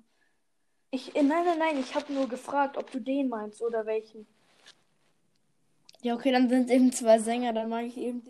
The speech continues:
Speaker 2: äh, mag ich. Dann finde ich eben den zweiten besser.
Speaker 1: Also da ist auch einer, der halt die ganze Zeit dazwischen redet und sagt halt wa-, was dazu. Also
Speaker 2: Ja, der
Speaker 1: der da,
Speaker 2: YouTuber.
Speaker 1: warte.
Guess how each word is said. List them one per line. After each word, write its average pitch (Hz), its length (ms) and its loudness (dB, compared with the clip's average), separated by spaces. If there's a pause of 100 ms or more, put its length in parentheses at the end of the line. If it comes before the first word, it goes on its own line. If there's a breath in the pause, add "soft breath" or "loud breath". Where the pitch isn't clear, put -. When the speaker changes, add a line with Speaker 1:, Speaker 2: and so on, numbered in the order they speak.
(100)
Speaker 2:
äh, 202 220 -8 (400)
mag 190 240 -18
ich. - 100 -20 (300 loud breath)
Dann 220 80 -12
finde 262 240 2
ich - 80 -2
eben 247 100 2
den 247 140 4
zweiten - 400 -8
besser. 220 320 -12 (720)
Speaker 1:
Also 226 240 -2
da 294 160 8
ist 302 100 -4
auch 294 160 6
einer, 285 380 -2
der 262 180 0
halt 254 220 -6
die 269 80 -8
ganze 262 320 -4
Zeit 247 220 -8
dazwischen 254 580 -10
redet 208 420 -10
und 214 160 -6
sagt 220 340 -4
halt 208 160 -10
wa-, 208 220 -8
was 208 320 -12
dazu. 214 420 -12 (1500)
Also 240 260 4
Speaker 2:
Ja, 214 60 -4
der 233 100 0
Speaker 1:
der 233 160 2
da, 226 100 -6
Speaker 2:
YouTuber. 202 180 -8
Speaker 1:
warte. 277 360 -4